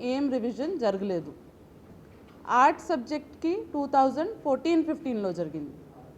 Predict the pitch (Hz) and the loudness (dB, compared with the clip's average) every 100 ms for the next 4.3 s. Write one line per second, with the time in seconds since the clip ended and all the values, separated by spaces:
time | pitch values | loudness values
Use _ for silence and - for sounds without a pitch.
0 | - - 254 - 277 294 320 320 285 294 | -10 -4 -2 0 2 4 4 4 2 2
1 | 285 277 349 339 269 262 214 285 269 240 | 0 -2 -4 0 2 2 0 -2 0 2
2 | 262 240 196 208 208 294 453 - - - | 2 0 -2 -2 -2 -2 -4 -14 -20 -20
3 | - - - - - 277 349 339 233 254 | -20 -20 -20 -16 -2 0 2 0 2 6
4 | 240 240 | 6 4